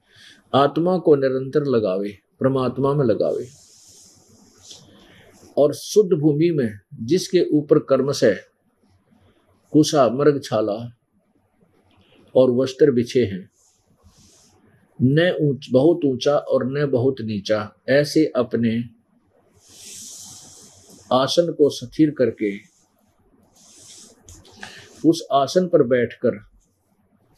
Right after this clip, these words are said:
चित्त और इंद्रियों की क्रियाओं को वश में रखते हुए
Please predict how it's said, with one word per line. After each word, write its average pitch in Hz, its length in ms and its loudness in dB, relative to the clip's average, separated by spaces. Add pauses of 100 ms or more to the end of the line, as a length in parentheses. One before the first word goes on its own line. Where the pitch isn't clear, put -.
(760)
चित्त 175 220 2
और 151 300 2
इंद्रियों 151 680 0 (720)
की 156 200 2
क्रियाओं 143 500 0
को 143 300 2
वश 131 160 -6
में 151 140 -2
रखते 135 300 0
हुए 110 260 -2